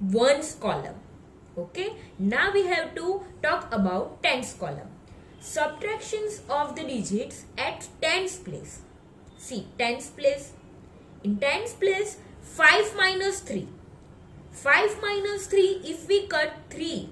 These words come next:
out of five, then we get the answer two.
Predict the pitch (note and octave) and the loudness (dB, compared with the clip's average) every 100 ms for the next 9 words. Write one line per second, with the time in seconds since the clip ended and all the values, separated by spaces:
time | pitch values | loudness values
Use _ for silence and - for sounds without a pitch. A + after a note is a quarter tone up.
0 | - A#3+ B3+ D#4+ - - E4 - - - | -4 -4 -2 -2 -4 2 4 4 -2 -14
1 | - - - F3+ - E4 G3 - - - | -18 -16 -14 2 4 4 0 -6 -2 2
2 | A#3 G3+ F#3+ - F3 E3+ - C#4+ A4 - | 2 2 -4 -6 -6 -8 -2 -2 -2 -6
3 | - - - A#4+ - - | -18 -20 10 12 12 4